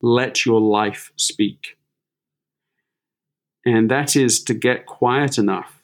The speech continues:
in life that you can hear that voice of conscience, that sacred voice speak to you, and that you can let that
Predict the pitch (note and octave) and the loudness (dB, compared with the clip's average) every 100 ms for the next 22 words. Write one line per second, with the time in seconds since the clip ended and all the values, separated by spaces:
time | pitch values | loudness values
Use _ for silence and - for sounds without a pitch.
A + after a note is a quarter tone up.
0 | _ - A2 G#2+ G2+ F2+ - - _ _ | _ -2 2 2 0 -4 -12 -18 _ _
1 | _ _ _ _ _ _ _ _ _ _ | _ _ _ _ _ _ _ _ _ _
2 | _ _ _ _ _ _ - A2+ - C3+ | _ _ _ _ _ _ -2 -2 0 -2
3 | A#2 A2+ G2+ - - E3 B2 D#2 - _ | 0 -2 -4 -2 0 2 2 -4 -14 _
4 | _ _ _ _ _ _ _ _ _ _ | _ _ _ _ _ _ _ _ _ _
5 | _ _ _ A#2+ G#2 - _ - A#2 A2+ | _ _ _ -2 -2 -6 _ 0 2 2
6 | G#2+ - A#2+ A2 A#2 A2+ - - - _ | -4 -2 0 2 0 0 -4 -10 -10 _
7 | _ - G#2 - B2+ A2+ A#2 G#2 G#2+ G2+ | _ -10 -8 -2 0 0 0 2 2 2
8 | - - C#3 C3+ - A#2 G2+ G2+ - - | -2 -2 0 0 -2 -2 -2 -2 -6 -12
9 | _ _ _ _ _ _ - A#2+ A#2 A#2 | _ _ _ _ _ _ -2 2 4 4
10 | A#2 G2+ A#2 - B2+ A#2+ A#2+ A2+ A2+ A#2 | 2 0 -2 0 0 0 2 2 2 0
11 | - A#2+ A#2 A2+ - | -6 -6 -4 -4 -6